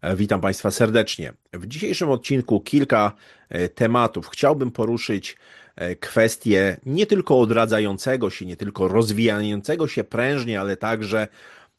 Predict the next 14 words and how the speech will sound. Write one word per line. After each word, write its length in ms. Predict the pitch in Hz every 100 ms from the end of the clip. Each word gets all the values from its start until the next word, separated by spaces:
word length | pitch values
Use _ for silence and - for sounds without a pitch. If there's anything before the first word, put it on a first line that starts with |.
| _ _
wspieranego 680 | - - 139 127 123 135 135
przez 260 | - 123 -
państwo 440 | 151 170 - 113
ukraińskie 840 | 95 - 98 110 113 - 110 101 - _ _ _ _
banderyzmu, 880 | 85 90 123 120 120 120 113 85 82 _ _ _ _ - _ _
e, 120 | -
kultu 720 | - - 151 156 156 127 120 - _ _ _ _ _ _ _ _ _ -
nazistowskich 1120 | 76 110 123 113 120 - 117 - 117 101 - _
kolaborantów. 960 | - 139 117 113 117 110 98 - - _
I 100 | 98
to 120 | -
trzeba 480 | 151 - 156 135 117
mówić 400 | 120 131 113 104
otwartym, 640 | 92 - 117 110 - 98